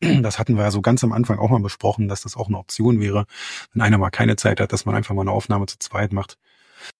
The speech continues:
Und dann haben wir uns dafür entschieden, das so zu machen, damit die Folge dann halt auch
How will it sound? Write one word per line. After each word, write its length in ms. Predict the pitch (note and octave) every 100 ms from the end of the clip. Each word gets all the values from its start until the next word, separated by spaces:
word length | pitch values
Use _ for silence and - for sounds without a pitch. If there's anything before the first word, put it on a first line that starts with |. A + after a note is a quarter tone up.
| _ -
Und 140 | F#3+
dann 140 | C#3
haben 100 | A2
wir 80 | G#2
uns 200 | G#2 -
dafür 520 | - G2+ - G#2 G#2
entschieden, 600 | A#2+ G#2+ - G#2 G2+ G2 -
das 480 | G#2+ F#2 - - -
so 180 | G2 C3+
zu 140 | -
machen, 240 | A2 G2 F#2+
damit 180 | F#2 G2
die 60 |
Folge 320 | - G2 G2
dann 160 | F#2+ F#2
halt 160 | F#2 G2+
auch 240 | F#2+ -